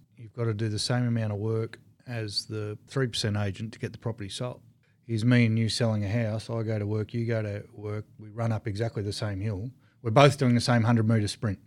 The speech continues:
We've both gotta run a hundred metres. We've both gotta do it as fast as we can, except at the end of the hundred metres, I'm gonna get thirty grand and you're gonna get eighteen.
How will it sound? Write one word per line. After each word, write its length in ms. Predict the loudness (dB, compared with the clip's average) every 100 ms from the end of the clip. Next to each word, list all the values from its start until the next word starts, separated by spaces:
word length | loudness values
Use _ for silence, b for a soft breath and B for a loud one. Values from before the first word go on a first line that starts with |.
| _ -20
We've 140 | 2
both 240 | 6 6
gotta 140 | 6 6
run 180 | 6 4
a 60 |
hundred 260 | 2 0 0
metres. 260 | 0 0 -2
We've 120 | 0
both 200 | 0 0
gotta 200 | -2 -2
do 120 | -2
it 60 | -4
as 100 | -4
fast 260 | -4 -4 -6
as 120 | -8
we 100 | -8
can, 420 | -8 -8 -6 -8 B B B B B B _ -18
except 340 | -6 -2 0
at 100 | -2 -2
the 100 | 0
end 140 | 2
of 60 | 2
the 60 |
hundred 280 | 0 0 0
metres, 260 | 0 0 0
I'm 140 | 0
gonna 160 | 0 -2
get 120 | -4
thirty 280 | -4 -2 -2
grand 240 | -4 -4
and 80 | -4
you're 100 | -4
gonna 140 | -4 -4
get 140 | -4
eighteen. 360 | -6 -6 -10